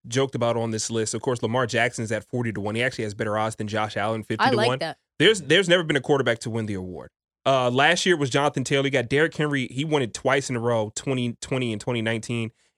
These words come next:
Speaker 1: Aaron Jones, Todd Gurley twice in eighteen and seventeen. LeGarrette Blount in twenty sixteen. Devontae Freeman
Speaker 2: That's
Speaker 1: in
Speaker 2: crazy.
Speaker 1: twenty fifteen. It's also just crazy to see just the, the change in,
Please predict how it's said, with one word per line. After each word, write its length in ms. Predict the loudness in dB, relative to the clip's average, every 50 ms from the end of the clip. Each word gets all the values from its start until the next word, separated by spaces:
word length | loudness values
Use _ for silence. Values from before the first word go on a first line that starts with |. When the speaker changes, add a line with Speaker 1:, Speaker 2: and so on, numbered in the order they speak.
| -4
Speaker 1:
Aaron 300 | 0 2 2 4 2 2
Jones, 420 | 2 2 2 2 2 2 0 -2 -2
Todd 320 | -2 0 2 2 2 2
Gurley 260 | 2 0 0 0 0
twice 440 | -2 -4 -4 -2 0 0 0 0 -2
in 140 | -4 -6 -6
eighteen 300 | -6 -6 -6 -6 -4 -4
and 160 | -4 -4 -4
seventeen. 480 | -2 -2 -2 -2 -4 -4 -4 -4 -4 -6 _ _ _ _ _ -4
LeGarrette 520 | -2 -2 -2 0 2 2 2 2 0 -2 -4
Blount 340 | -6 -4 -2 -2 -4 -4 -8 _ _
in 140 | -6 -6 -6
twenty 300 | -6 -4 -2 -2 0 0
sixteen. 560 | -2 -4 -4 -4 -6 -6 -6 -4 -2 -2 -2
Devontae 400 | -2 0 0 0 0 0 -4 -6
Freeman 300 | -4 -4 -2 0 0 0
Speaker 2:
That's 60 | 0 -2 -2
Speaker 1:
in 60 | -2 -2
Speaker 2:
crazy. 140 | 0 -2
Speaker 1:
twenty 120 | -2 -4 -2
fifteen. 460 | -2 -2 -2 -2 -4 -4 -4 -4 -4 -8 -14 -8 _ -2
It's 140 | 2 4 4
also 220 | 4 4 2 0
just 160 | 0 -2 0 2
crazy 280 | 2 2 2 2 0 -2
to 100 | -2 0
see 320 | 0 0 0 0 -2 -4 _ _ _ _ _ -12 -10
just 280 | -6 -4 -2 -2 0 0
the, 200 | 0 0 0 -4 -8 -6
the 60 | -6
change 520 | -4 -2 -2 0 0 0 0 0 0 0 0
in, 240 | -2 -2 -2 -4 -6